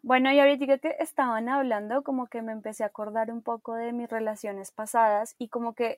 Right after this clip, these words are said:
me acuerdo que le decía a muchas de mis amigas como, "Es que yo lo necesito a él y él me necesita a mí", ¿no? Entonces como que es, es súper raro porque creo que no entendía muy bien el significado del amor y lo confundía, ¿no? Entonces,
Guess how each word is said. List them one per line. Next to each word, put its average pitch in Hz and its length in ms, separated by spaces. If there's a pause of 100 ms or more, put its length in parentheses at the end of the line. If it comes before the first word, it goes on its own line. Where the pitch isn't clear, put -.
(160)
me 240 80
acuerdo 240 300
que 262 80
le 269 100
decía 254 240
a 214 60
muchas 233 300
de 254 60
mis 254 140
amigas 220 420
como, 233 300
"Es 240 140
que 247 160
yo 269 180
lo 269 140
necesito 262 580
a 214 140
él 214 260 (160)
y 233 200
él 226 180
me 240 100
necesita 247 540
a - 20
mí", 226 200
¿no? 208 200
Entonces 220 460
como 247 240
que 233 240
es, 226 280
es 226 160
súper 247 340
raro 214 280
porque 226 300
creo 202 220
que 226 100
no 233 100
entendía 208 560
muy 214 220
bien 208 320
el 226 80
significado 208 600
del 202 120
amor 214 240
y 196 60
lo 202 100
confundía, 202 760
¿no? 208 180
Entonces, 233 460